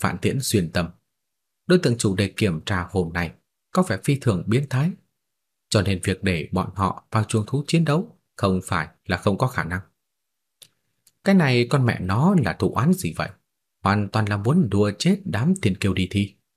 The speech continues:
Hắn nhìn lại, hầu hết khuôn mặt của các thiên kiêu đều tái xanh. Lúc này, bốn gã cán bộ của Sở Giáo dục khiêng một chiếc bàn dài bằng đá trắng, đặt cách chuồng thú khoảng năm mét. Trên bàn đá đặt một cái hộp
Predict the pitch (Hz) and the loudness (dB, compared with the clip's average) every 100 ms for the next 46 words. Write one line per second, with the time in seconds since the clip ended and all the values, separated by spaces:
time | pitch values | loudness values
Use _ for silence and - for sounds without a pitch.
0 | _ _ _ _ _ _ _ _ _ _ | _ _ _ _ _ _ _ _ _ _
1 | _ _ _ - 190 156 90 90 - _ | _ _ _ 4 6 6 4 -4 -10 _
2 | _ _ _ - 101 90 113 - 92 92 | _ _ _ -4 -2 0 0 0 -2 -2
3 | - 87 78 120 - 101 - 101 92 85 | -4 -4 -2 -2 -2 -4 -2 0 0 0
4 | 90 76 - 113 160 127 123 120 _ _ | -4 -4 -6 -4 -2 -4 -4 -8 _ _
5 | _ _ _ _ _ _ _ _ _ _ | _ _ _ _ _ _ _ _ _ _
6 | 120 117 104 95 92 107 117 113 - 147 | 2 4 2 2 2 2 2 0 0 0
7 | 135 85 87 - 92 80 78 110 123 92 | 2 0 0 -2 -2 -2 -2 -2 -2 -4
8 | - _ _ _ - 113 110 101 95 156 | -6 _ _ _ 2 4 4 0 0 -2
9 | - 98 87 95 85 82 87 76 90 113 | 0 -2 -2 -2 -2 -2 -4 -2 -4 -2
10 | 120 180 - _ _ _ _ _ - 117 | 0 0 -4 _ _ _ _ _ -4 -2
11 | 104 101 156 160 98 - 117 160 - 80 | 0 -2 -2 0 -2 0 0 0 -4 -4
12 | 82 90 78 101 135 _ _ _ _ _ | -4 -4 -2 -4 -4 _ _ _ _ _
13 | _ _ _ _ _ - 175 156 120 143 | _ _ _ _ _ 0 2 2 0 0
14 | 156 - 95 87 - 123 95 82 | 0 0 0 0 0 0 -2 -4